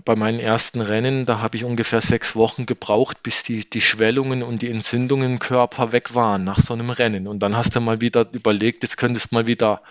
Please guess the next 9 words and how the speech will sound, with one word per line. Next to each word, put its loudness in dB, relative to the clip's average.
aufs 0
Rad 2
und -6
vielleicht 0
nochmal 0
ein -4
Event 2
fahren. 0
Jetzt, -2